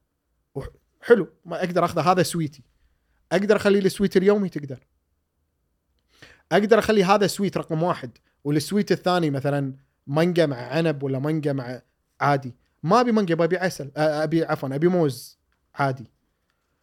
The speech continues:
بس القصد إنك ترتبط، ت-، تربط النظام كله بفواكه وبعسل وبالسويتنر اللي هو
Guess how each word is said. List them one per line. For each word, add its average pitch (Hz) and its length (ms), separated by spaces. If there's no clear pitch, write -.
بس 233 340
القصد 262 420
إنك 247 200
ترتبط، 233 640
ت-، 170 360
تربط 180 380
النظام 151 360
كله 151 360
بفواكه 139 560
وبعسل 190 600
وبالسويتنر 156 1160
اللي 131 180
هو 123 300